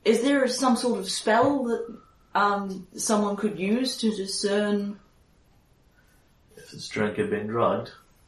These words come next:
Speaker 1: Is that something that a druid could do?
Speaker 2: Aye, in theory. Whether or not she's thought about that particular thing. Certainly worth asking.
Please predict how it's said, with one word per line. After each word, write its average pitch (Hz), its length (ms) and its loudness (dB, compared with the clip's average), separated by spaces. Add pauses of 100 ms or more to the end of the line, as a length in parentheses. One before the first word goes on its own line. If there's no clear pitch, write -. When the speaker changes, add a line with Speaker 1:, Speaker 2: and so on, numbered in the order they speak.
(560)
Speaker 1:
Is 190 200 2
that 220 200 2
something 214 420 2
that 202 120 0
a 190 60 -2
druid 202 480 4
could 202 180 -4
do? 247 320 0 (920)
Speaker 2:
Aye, 120 220 2
in 107 160 2
theory. 110 480 0 (560)
Whether 107 260 0
or 104 40 -6
not 107 200 -2
she's - 440 -8 (560)
thought - 260 0
about 110 240 2
that 107 280 -2
particular 107 360 -8
thing. - 380 -4 (2250)
Certainly 107 500 2
worth 104 320 -2
asking. 107 560 -6